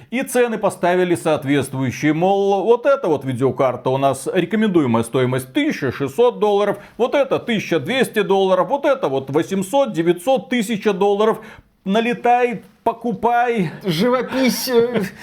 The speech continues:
Speaker 2: наслаждайтесь некстгеном, у NVIDIA там новая технология D L S S три ноль, она достраивает кадры, улучшает производительность. Это ж достойно того, чтобы стоить по две тысячи долларов, ну, если мы говорим о ценах на видеокарты в магазинах.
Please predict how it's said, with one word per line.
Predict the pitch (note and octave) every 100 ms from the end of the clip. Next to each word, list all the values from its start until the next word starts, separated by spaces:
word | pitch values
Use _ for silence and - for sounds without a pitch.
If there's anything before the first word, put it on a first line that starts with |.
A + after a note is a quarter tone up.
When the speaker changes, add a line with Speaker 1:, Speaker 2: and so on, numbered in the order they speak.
| -
Speaker 2:
наслаждайтесь | G3+ A#3 A#3+ A#3+ G3 G3 B3+ A#3+ B3 G3+
некстгеном, | A#3+ A#3 F#3 E3 F3+ C4+ B3+ B3
у | A#3+
NVIDIA | A3+ G#3+ A#3 G3 A3
там | G#3+ A3 G#3+ A3
новая | A#3 G#3+ G#3 G3+
технология | G3+ G3 G3 G3+ G#3+ G#3+ G3 G#3
D | E3+ G3+ G#3
L |
S | G#3+ G#3
S | A3+ G#3+
три | - A3
ноль, | B3 C#4 B3+
она | A#3 A3+
достраивает | A3 F#3+ A3 G#3+ A3 G#3+ G#3+ G3+
кадры, | - C4+ A3+ A3+
улучшает | A3+ A3+ G#3+ A#3+ A#3 G#3+ G#3+
производительность. | A3 A3+ G#3 A#3 A3 B3+ G3+ A#3+ A#3+ A#3+ A#3 - - -
Это | A#3+ A#3+ A3
ж | G3
достойно | B3 B3 C#4 C4+ B3
того, | A#3 A3+ A#3
чтобы | G3+ A3+ G#3 G#3
стоить | - A#3 A3 G3 - F#3+ F3+ -
по | A3+
две | F3+ A3+ G#3
тысячи | G#3+ F#3+ G3 F#3+
долларов, | G3 G3+ F3 E3+ E3
ну, | F#3+
если | E3+ F#3+
мы | G3
говорим | F#3 F#3 F#3
о |
ценах | F#3 G3 F3 F#3
на |
видеокарты | F3+ E3 F#3 F3+ F#3+ F3+ F3+ F3+ D3+
в | D3
магазинах. | E3 F#3 F#3 F#3 F3+ F#3 F3+